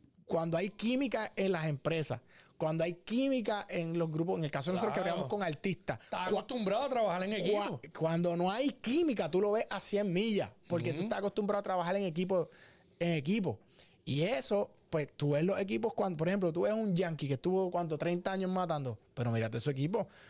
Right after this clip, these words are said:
Speaker 1: Mira la relación que tiene Yankee con Néstor, con su esposa.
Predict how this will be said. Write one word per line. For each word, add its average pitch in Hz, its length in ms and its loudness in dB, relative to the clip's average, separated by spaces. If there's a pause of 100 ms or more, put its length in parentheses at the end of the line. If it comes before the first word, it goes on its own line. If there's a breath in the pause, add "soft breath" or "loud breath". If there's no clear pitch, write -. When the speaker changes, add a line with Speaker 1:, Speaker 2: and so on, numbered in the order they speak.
Speaker 1:
Mira 151 180 0
la 160 100 0
relación 160 300 -2
que 160 80 0
tiene 165 160 2
Yankee 160 200 0
con 165 200 0
Néstor, 180 420 -2 (240)
con 143 140 0
su 156 140 0
esposa. 190 520 -2